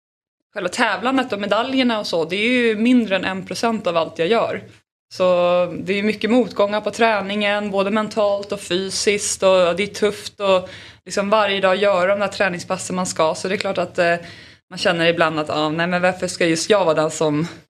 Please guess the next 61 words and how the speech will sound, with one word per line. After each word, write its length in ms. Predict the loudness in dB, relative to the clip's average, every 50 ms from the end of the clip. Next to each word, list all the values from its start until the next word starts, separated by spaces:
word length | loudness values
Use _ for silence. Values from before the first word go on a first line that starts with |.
| -16
står 240 | -6 0 0 2 2
högst 280 | 2 0 0 0 -2 -4
upp 120 | -4 -4
på 80 | -6 -4
pallen 300 | -2 0 2 2 0 0
när 80 | 0
jag 100 | -2 0
kommer 200 | 0 0 0 0
till 120 | -2 -2 -2
den 100 | -2 0
här 40 | 0 0
tävlingen? 320 | 0 2 0 0 2 2
Det 60 | 0 0
finns 180 | 0 -2 0
säkert 240 | 0 0 0 0 0
någon 120 | 0 -2
som 140 | -2 -2 -4
har 80 | -4 0
tränat 260 | 0 0 2 2 2
bättre, 420 | 2 0 -2 -4 -6 0 2 2
någon 140 | 2 2 0
som 140 | 0 -2 -4
är 40 | -4
starkare 580 | -2 0 0 0 0 0 0 0 2 2 2
och 80 | 0 -2
så 80 | -2 -4
här. 100 | -4 -4 -8 -16 -16 -16 -12 -4
Så 100 | 0 2
jag 80 | 4
är 40 | 4
ganska 320 | 4 2 2 2 0 0
hård 320 | 2 4 4 4 4 4 2
mot 200 | -2 -4 -2 -2
mig 120 | -4 -2
själv 340 | 2 2 2 2 2 2 0
ofta. 380 | 0 -2 -2 -4 -2 -2 -2 -4 -10 -14 -16 -16 -16 -16 -10
Eh, 380 | -4 -2 0 0 0 0 -2 -4
så 120 | -4 -4 0
det 100 | 2 4 4 4
är 100 | 2 2
därför 360 | 2 2 0 0 2 0 0
jag 80 | 0 0
känner 220 | 0 0 -2 -2
så 120 | -2 0 0
här 80 | 0
att 160 | 0 -2 -2
det 240 | -2 0 2 2 0
är, 60 | 0 -2 -8 -16 _ _ _ _ _ _ _ _ -10
ja, 180 | -6 -4 -4 -4 -4
det 60 | -4
är 40 | -4
svårt 320 | -4 0 0 0 2 2 2
att 380 | 4 4 4 4 2 0 -2 -6 -14 -20 _ _
förstå 240 | -4 0 2 2
varför 260 | 4 2 0 0 -2 -4
just 280 | -4 -4 -4 0 2
jag 180 | 2 2 2 0
lyckades 360 | -2 -2 -2 -2 -2 -2 -4
ibland. 240 | -2 -2 -2 -2 -2
Men, 240 | -2 -2 -2 -2 -2 -2
eh, 40 | -2